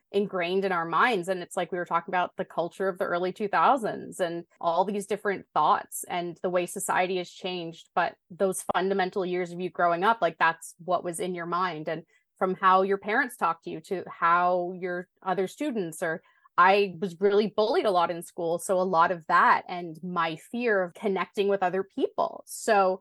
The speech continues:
I have the thought of, like, "Oh no, I don't wanna go because I don't wanna meet all these other people. They probably won't like me." And then you think, "Oh, well, that's just, like, the little girl who was afraid." My second thought is, "Actually, this is a great opportunity and you may feel uncomfortable at first, but you're gonna totally get there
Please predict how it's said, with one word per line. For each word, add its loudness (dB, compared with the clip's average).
I 6
have 4
the 0
thought 0
of, -4
like, -4
"Oh 0
no, -2
I 0
don't -4
wanna -6
go -2
because -6
I -6
don't -14
wanna -6
meet -6
all -4
these -8
other -6
people. -10
They -4
probably -2
won't -6
like -4
me." -10
And -2
then 0
you -10
think, -10
"Oh, 6
well, -4
that's 0
just, -6
like, -2
the 0
little 0
girl 0
who -6
was -6
afraid." -2
My 2
second -2
thought 0
is, -4
"Actually, 2
this -8
is -6
a 4
great 0
opportunity -4
and -4
you -4
may 0
feel -2
uncomfortable -4
at -14
first, -4
but -4
you're -2
gonna -2
totally -4
get 0
there 0